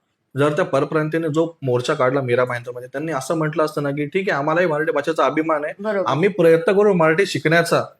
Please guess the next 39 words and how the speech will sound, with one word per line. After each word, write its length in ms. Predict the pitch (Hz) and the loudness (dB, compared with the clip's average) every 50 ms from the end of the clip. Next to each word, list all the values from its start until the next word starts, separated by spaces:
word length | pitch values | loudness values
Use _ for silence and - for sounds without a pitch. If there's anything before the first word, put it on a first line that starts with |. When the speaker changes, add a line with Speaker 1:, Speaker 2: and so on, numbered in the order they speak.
| _ - | _ -6
Speaker 2:
पण 140 | 262 262 262 | -4 -2 0
त्याच्या 240 | 294 269 254 320 320 | 0 0 2 2 2
विरोधात 340 | 302 302 294 302 277 302 311 | 2 2 0 0 0 0 0
त्यांनी 280 | 311 311 269 285 339 | 0 -2 -2 -2 0
मोर्चे 320 | 339 302 247 226 - 247 240 | 0 0 0 0 0 -2 0
काढले. 160 | 220 185 175 | 2 2 4
Speaker 1:
हा, 220 | 180 165 143 123 120 - - | 4 4 2 0 -2 -2 0
त्यांनी 280 | 147 147 156 180 226 | 0 2 2 2 2
मराठी 340 | 220 180 165 170 180 185 233 | 2 4 4 2 4 2 0
भाषेविरुद्ध 540 | 156 135 131 135 - - 233 240 247 240 247 | -2 -2 -4 -4 -2 0 2 2 4 4 4
मोर्चे 340 | 233 220 208 185 - 196 185 | 4 4 4 2 2 0 2
काढले. 280 | 175 165 151 151 143 143 | 2 2 2 4 2 0
त्यांनी 320 | - 147 147 160 180 214 | 0 -2 -2 0 0 2
हे 360 | 247 240 196 151 131 185 220 | 2 2 0 0 2 2 2
दाखवून 300 | 226 226 208 208 226 208 | 4 4 2 2 0 0
दिलं 180 | 190 202 202 196 | 2 2 2 2
संपूर्ण 360 | 190 175 170 170 175 180 180 | 0 -2 -4 -2 -2 -2 0
देशाला 520 | 170 160 156 151 - 160 147 147 156 196 - - - - _ _ _ - | 0 0 0 2 2 2 4 4 4 2 2 -2 -12 -20 _ _ _ -4
की 120 | 190 208 | -2 -2
आम्ही 260 | - - 143 156 196 202 | 0 0 0 0 0 0
मुंबईमध्ये 480 | 190 185 196 196 196 196 196 190 190 | 0 2 0 0 0 0 2 2 2
राहतोय 440 | 175 165 151 156 - 180 180 202 247 - - _ _ - | 4 4 2 2 2 2 4 4 2 0 -2 _ _ -2
आणि 180 | - 165 190 190 | -2 0 0 -2
त्यांच्यामधलं 640 | - - 170 160 160 156 214 208 202 196 190 190 208 | 0 0 0 2 2 2 0 2 2 2 2 2 2
जे 140 | 180 170 202 | 2 4 2
आपण 340 | 185 180 - 208 202 202 185 | 2 4 2 0 0 0 -2
क्लिप्स 280 | - 190 196 190 - | 2 2 2 2 2
काय 140 | - 214 214 | 0 0 2
पाहिल्या 240 | 214 190 165 175 185 | 2 2 4 4 4
असेल 140 | 180 208 185 | 2 2 0
सोशल 260 | - 170 160 165 185 | 0 0 0 2 2
मीडियावर, 320 | 180 180 180 180 185 180 | 2 4 2 2 2 0
त्यांच्या 280 | 175 160 160 156 185 185 | -2 -6 -2 0 0 2
मीटिंग्समध्ये 720 | 180 180 175 151 151 156 151 151 185 180 175 175 180 180 180 | 2 0 -4 -6 -4 -4 -2 -2 -2 -4 -2 0 0 0 2
जे 60 | 180 | 2
लोक 200 | 170 165 165 185 | 0 2 0 0
Speaker 2:
हो. 60 | 160 | 2
Speaker 1:
बोललेत 260 | 156 156 160 180 180 | 2 2 4 4 2
त्यांच्या, 440 | 180 - 160 156 147 139 165 135 | 2 0 -2 -2 0 0 0 -2